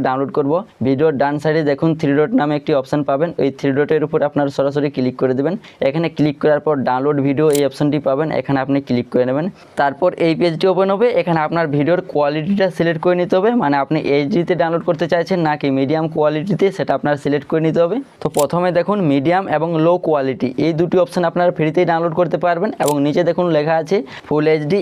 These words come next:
এবং এইচডি কোয়ালিটিতে ডাউনলোড করতে গেলে অবশ্যই আপনাদের YouTube-এ যে প্রিমিয়ামটা আছে সেটা আপনাদের টাকা দিয়ে কিনতে হবে। তো আমরা এখান থেকে মিডিয়াম কোয়ালিটিটা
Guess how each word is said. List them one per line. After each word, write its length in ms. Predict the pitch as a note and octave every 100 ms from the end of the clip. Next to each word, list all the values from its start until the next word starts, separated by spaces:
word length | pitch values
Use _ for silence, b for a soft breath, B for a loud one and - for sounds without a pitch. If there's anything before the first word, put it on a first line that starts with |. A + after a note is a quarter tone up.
| -
এবং 140 | D3+ E3+ - C#3+
এইচডি 260 | C#3+ E3+ F3
কোয়ালিটিতে 500 | D3+ C#3+ D3 D3 D#3 F3 D3+
ডাউনলোড 220 | D3 D3
করতে 180 | D#3+ C#3+ D3+
গেলে 160 | E3 D#3+
অবশ্যই 300 | C#3+ D3 E3+ D3
আপনাদের 80 | D#3+ D3+ C#3
YouTube-এ 280 | C#3+ D#3 D3
যে 60 | D#3
প্রিমিয়ামটা 420 | D3 C3+ C#3+ D3 D3
আছে 100 | C#3+ D#3+
সেটা 160 | C#3+ C#3
আপনাদের 240 | C#3 D3 C#3+
টাকা 160 | C3+ C3+ C3
দিয়ে 120 | C#3+
কিনতে 220 | C#3 B2+ C#3
হবে। 140 | C#3 F3+ - -
তো 60 | D#3+ C#3+
আমরা 140 | D3+ D#3
এখান 160 | E3+ E3+
থেকে 140 | F3 D#3+
মিডিয়াম 260 | C3+ D3+ D#3 D#3
কোয়ালিটিটা 440 | D3+ D3+ D3 D#3+